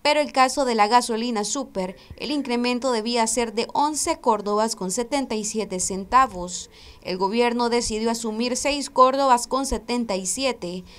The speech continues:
es decir, el cincuenta y siete punto cinco por ciento, y los nicaragüenses, de manera directa, asumirán cinco córdobas por galón.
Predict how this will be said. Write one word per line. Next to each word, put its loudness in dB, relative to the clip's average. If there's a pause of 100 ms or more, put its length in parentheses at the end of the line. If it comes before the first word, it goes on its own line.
(120)
es 0
decir, 0
el 0
cincuenta -4
y -2
siete -4
punto -2
cinco 0
por -2
ciento, -4 (340)
y -6
los 4
nicaragüenses, 0 (160)
de 2
manera 4
directa, 4
asumirán 2
cinco -2
córdobas 4
por 0
galón. 2